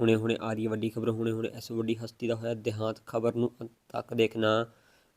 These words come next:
ਵੀਡੀਓ like, ਸ਼ੇਅਰ ਅਤੇ ਚੈਨਲ ਨੂੰ ਸਬਸਕ੍ਰਾਈਬ ਕਰ ਦੇਣਾ ਤੁਹਾਡਾ ਇੱਕ ਇੱਕ like ਹੀ ਸਾਡੇ ਲਈ ਬਹੁਤ ਹੀ ਜ਼ਿਆਦਾ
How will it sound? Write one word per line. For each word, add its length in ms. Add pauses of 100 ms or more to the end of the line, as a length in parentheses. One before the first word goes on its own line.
ਵੀਡੀਓ 540
like, 580
ਸ਼ੇਅਰ 520
ਅਤੇ 340 (480)
ਚੈਨਲ 340
ਨੂੰ 120
ਸਬਸਕ੍ਰਾਈਬ 680
ਕਰ 180
ਦੇਣਾ 320
ਤੁਹਾਡਾ 760
ਇੱਕ 180
ਇੱਕ 220
like 440
ਹੀ 120
ਸਾਡੇ 540
ਲਈ 160
ਬਹੁਤ 300
ਹੀ 60
ਜ਼ਿਆਦਾ 500